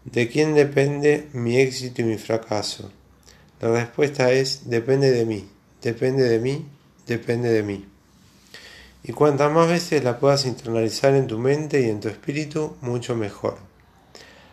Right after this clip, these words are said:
A partir del momento en que naciste, fue necesario comenzar a res-,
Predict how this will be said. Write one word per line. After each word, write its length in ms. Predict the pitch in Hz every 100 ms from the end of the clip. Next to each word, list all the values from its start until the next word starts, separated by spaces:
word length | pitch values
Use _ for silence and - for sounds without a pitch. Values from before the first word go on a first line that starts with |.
| _
A 200 | - 117
partir 340 | 131 127 160
del 100 | 160
momento 380 | 156 127 139 143
en 60 | 135
que 100 | 117
naciste, 720 | 110 107 151 143 - 156 - -
fue 180 | - 139
necesario 640 | 139 123 113 131 139 139 139
comenzar 420 | 110 104 - 131
a 160 | 131
res-, 60 | 107